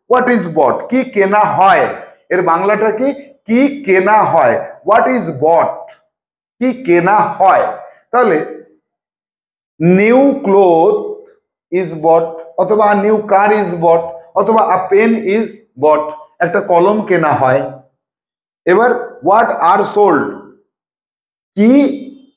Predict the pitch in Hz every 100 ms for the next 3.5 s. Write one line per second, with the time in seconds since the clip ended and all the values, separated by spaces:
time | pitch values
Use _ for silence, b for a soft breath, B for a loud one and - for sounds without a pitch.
0 | - 160 170 - 233 165 151 185 196 202
1 | 226 240 202 180 143 123 110 98 - -
2 | _ _ _ _ _ - 214 214 170 202
3 | 226 214 208 202 190